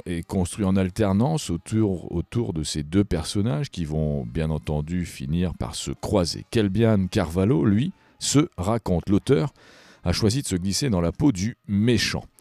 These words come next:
Le négrier de Cuipapa, tel que le surnommera la presse,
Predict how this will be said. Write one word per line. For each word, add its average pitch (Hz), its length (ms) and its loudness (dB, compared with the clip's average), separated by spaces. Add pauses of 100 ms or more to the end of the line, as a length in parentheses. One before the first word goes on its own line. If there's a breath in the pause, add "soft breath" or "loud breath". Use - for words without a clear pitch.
(400 loud breath)
Le 87 280 4
négrier 107 580 4
de - 60 -6
Cuipapa, 104 520 2
tel 92 280 0
que 92 160 -2
le 85 120 2
surnommera 92 760 2
la 95 100 2
presse, - 640 -4